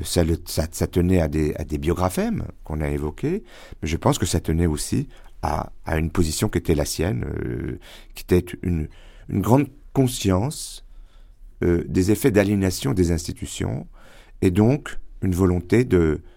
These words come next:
de rester dans une marge institutionnelle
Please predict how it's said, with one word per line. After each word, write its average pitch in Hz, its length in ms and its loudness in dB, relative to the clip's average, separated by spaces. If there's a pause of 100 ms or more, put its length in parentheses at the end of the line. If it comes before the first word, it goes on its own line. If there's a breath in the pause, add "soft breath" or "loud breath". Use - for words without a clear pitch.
(120)
de 90 240 2
rester 101 720 2
dans 82 160 0
une 76 280 -2
marge 95 440 4
institutionnelle 90 840 -4